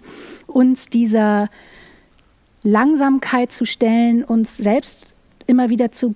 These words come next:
begegnen, und zwar gnadenlos ehrlich. Und,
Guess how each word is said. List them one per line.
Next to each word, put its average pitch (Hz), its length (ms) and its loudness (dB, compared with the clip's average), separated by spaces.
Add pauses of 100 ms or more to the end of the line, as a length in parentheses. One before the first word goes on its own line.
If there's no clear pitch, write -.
begegnen, 254 560 0
und 220 140 -2
zwar 202 200 -2
gnadenlos 202 600 0
ehrlich. 220 600 -2 (440)
Und, 311 560 0